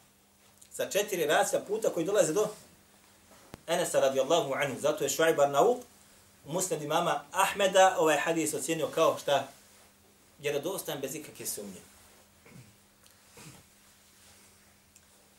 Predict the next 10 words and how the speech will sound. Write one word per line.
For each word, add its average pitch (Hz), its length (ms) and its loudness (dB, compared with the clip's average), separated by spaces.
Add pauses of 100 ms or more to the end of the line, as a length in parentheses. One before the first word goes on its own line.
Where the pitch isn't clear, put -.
(1200)
Gdje 160 160 -4
kaže 240 280 8
Allahu 208 340 6
poslanik, 208 400 2
sallallahu 180 680 4
alejhi 170 360 2
ve 143 100 0
sellem, 135 340 0 (420)
hadis 156 280 -4
od, 139 120 -6